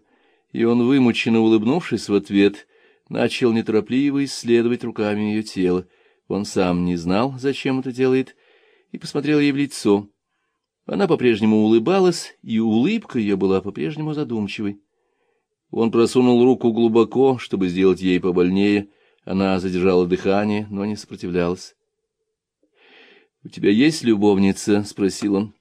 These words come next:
"У большинства шлюх есть". "Ты предпочитаешь мальчиков?" "Да", — отозвалась она. Он ударил ее. Не потому, что она сказала правду, а за дерзость. Она встала, подошла к столику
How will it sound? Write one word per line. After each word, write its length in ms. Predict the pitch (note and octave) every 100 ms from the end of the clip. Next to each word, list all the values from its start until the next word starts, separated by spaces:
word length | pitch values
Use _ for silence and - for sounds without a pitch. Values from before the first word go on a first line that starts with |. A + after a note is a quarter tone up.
| _ _ _ _ _ _ _ _
"У 100 | -
большинства 640 | D#3+ - C#3 - A#2 A#2 A2+
шлюх 500 | - G#2+ G#2+ G#2 -
есть". 560 | G#2+ G#2 G2+ G2+ - - _ _ _ _ _ _ _ -
"Ты 280 | A2 A2
предпочитаешь 920 | G#2+ G#2+ E2 - - A#2+ G#2 G#2 G2
мальчиков?" 920 | G2 G2 G#2 A#2+ - - - D#3+ - -
"Да", — 480 | F2 F2+ F#2+ B2 C3 -
отозвалась 600 | - B2 B2 B2 A#2+ B2+
она. 240 | B2 A#2+ _ _ _ _ _ _ -
Он 180 | - G#2+
ударил 420 | G2+ G#2+ G2+ G2
ее. 280 | F#2 F#2+ F#2+ _ _ _ _ _ _ _
Не 120 | -
потому, 260 | - D3 C#3+
что 100 | C#3
она 120 | C#3
сказала 340 | B2+ C3+ C3+ B2+
правду, 640 | C3 B2 G#2+ F#2 G2 F#2+
а 120 | G#2
за 120 | G#2+ G#2+
дерзость. 640 | G2+ F#2+ F2+ F#2 - - _ _ _ _ _
Она 200 | - G#2
встала, 540 | F2 - A2+ G#2 G2+ -
подошла 440 | G#2 G2 - G#2 F2+
к 60 |
столику 640 | - - G2+ G2 - G2+